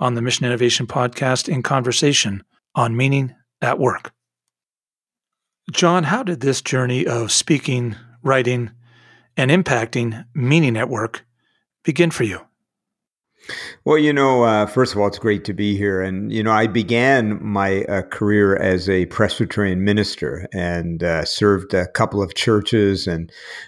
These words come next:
Speaker 2: found myself in nineteen, uh, eighty-three in Youngstown, Ohio, uh, pastoring a church there.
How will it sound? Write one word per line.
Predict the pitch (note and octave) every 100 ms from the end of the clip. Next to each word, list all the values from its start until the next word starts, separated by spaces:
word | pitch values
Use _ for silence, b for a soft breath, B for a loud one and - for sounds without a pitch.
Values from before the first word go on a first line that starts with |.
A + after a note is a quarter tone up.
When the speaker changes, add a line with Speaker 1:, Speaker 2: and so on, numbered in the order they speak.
| _
Speaker 2:
found | - B2+ C3+ A2
myself | A2+ G#2 - A#2+ A2 -
in | G#2 F#2+
nineteen, | G2 G#2+ G#2+ - A#2 G#2+ G#2 G2+ G2 -
uh, | F2 F2+ F2 -
eighty-three | G#2 G2+ G2 G2 F#2+ G2 - F2+ F2+ - - G#2+ B2+ A2+ G2 F#2+ G2
in | G#2+ G2 F#2+ F#2 - -
Youngstown, | G#2+ A2+ B2+ G#2+ - A2+ G#2
Ohio, | F#2+ - A#2 A2 F2+ C#2+ - _ B B B B B _
uh, | G2 F#2 F2+ - - F2+ - -
pastoring | A2 G#2 - G#2 G2
a | F#2+
church | - A#2+ A2+ -
there. | G2 F#2 D2+ D2